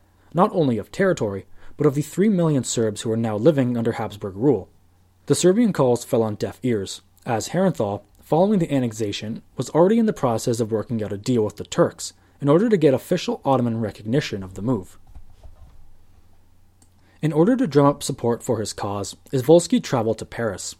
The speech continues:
and met with the new foreign minister Stéphane Pichon, but the French were furious that their supposed Russian allies had made such a deal without consulting them first.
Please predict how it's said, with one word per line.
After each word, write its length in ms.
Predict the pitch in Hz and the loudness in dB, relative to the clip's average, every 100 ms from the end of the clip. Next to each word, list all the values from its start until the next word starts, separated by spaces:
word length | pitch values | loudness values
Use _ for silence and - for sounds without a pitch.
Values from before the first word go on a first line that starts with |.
| _ _ | _ _
and 140 | 139 139 | 2 2
met 160 | 190 | 2
with 120 | 220 | 0
the 60 | 185 | 2
new 140 | 143 | 2
foreign 380 | 143 - 127 113 | 0 2 2 2
minister 400 | 104 104 - 120 | -2 -8 -6 -4
Stéphane 500 | 110 - 120 117 107 | -4 -4 -4 -4 -8
Pichon, 460 | 107 98 147 104 - _ _ - | -8 -4 -2 -2 -6 _ _ -2
but 100 | 151 | 0
the 60 | 156 | 2
French 320 | 180 240 247 | 2 2 2
were 80 | 208 | 0
furious 580 | - 131 123 107 104 - | 2 2 4 2 -2 -2
that 160 | 123 | -2
their 100 | 117 | -2
supposed 520 | - 123 - 131 123 | -4 -6 0 0 0
Russian 320 | 113 110 - 110 | 0 -2 -4 -6
allies 480 | 143 143 113 104 - _ | 0 2 2 -4 -8 _
had 140 | - 135 | -4 0
made 240 | 170 180 | 0 0
such 140 | 190 | -4
a 60 | 196 | -4
deal 220 | 123 123 | -2 0
without 260 | 110 104 95 | 0 -4 -10
consulting 440 | 104 139 123 104 | -4 -2 -2 -4
them 140 | 95 87 | -10 -6
first. 420 | 143 101 - | -4 -4 -6